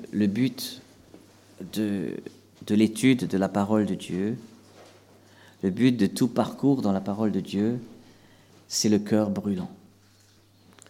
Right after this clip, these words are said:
et non pas d'avoir tout compris ? Et on fait des formations, et des formations, et des formations. Les gens rentrent avec des classeurs épais comme ça, et il n'y a de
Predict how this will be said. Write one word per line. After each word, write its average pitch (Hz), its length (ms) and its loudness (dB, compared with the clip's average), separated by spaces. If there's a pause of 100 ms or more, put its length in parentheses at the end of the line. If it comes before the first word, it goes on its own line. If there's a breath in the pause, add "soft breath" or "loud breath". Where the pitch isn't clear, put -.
(300 soft breath)
et 104 100 2
non 104 160 4
pas 123 460 4
d'avoir 107 340 2
tout 123 140 0
compris ? 107 380 -4 (3250 soft breath)
Et 117 160 0 (240)
on 123 80 2
fait 120 200 2
des 117 100 4
formations, 113 720 2 (180)
et 110 120 0
des 104 100 0
formations, 104 640 0 (100)
et 101 60 -6
des 98 80 -6
formations. 107 500 -2 (480 loud breath)
Les 107 120 2
gens 117 220 2
rentrent 113 320 -2
avec 101 140 0
des 101 120 2
classeurs 107 420 0
épais 101 180 -2
comme 92 180 -4
ça, 104 400 -2 (960 soft breath)
et 107 280 0
il 104 100 2
n'y 98 140 4
a 104 120 2
de 92 200 -2